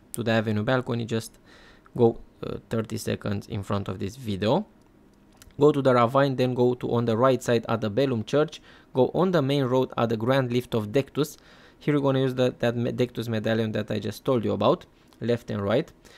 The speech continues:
And then just go to the Altus, Altus Highway Junction. Now go around the capital. This big thing is the capital with the big tree. Go to the capital rampart. Here you have to defeat a knight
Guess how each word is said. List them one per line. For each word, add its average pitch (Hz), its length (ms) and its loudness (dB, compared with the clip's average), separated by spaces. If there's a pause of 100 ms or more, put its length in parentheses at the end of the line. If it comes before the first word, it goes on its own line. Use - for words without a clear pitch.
(340)
And 170 180 -2
then 143 240 0 (160)
just 123 200 -6
go 117 140 0
to 120 100 -6
the 113 100 -2
Altus, 113 580 -2 (100)
Altus 120 320 -2
Highway 113 320 0
Junction. 156 680 0 (300)
Now 131 220 2
go 131 240 4
around 127 220 4
the 120 80 0
capital. 131 460 -2
This 113 200 -4
big 113 200 -4
thing 117 220 -4
is 110 120 -4
the 110 120 -6
capital 107 460 -4
with 104 120 -2
the 98 100 -4
big 104 200 -4
tree. 117 280 -2 (640)
Go 151 140 0
to 147 100 -4
the 131 100 -4
capital 120 520 -2
rampart. 135 600 2 (460)
Here 135 140 -2
you 127 60 2
have 127 200 -2
to 127 100 -4
defeat 120 340 -4
a 117 60 0
knight 110 440 0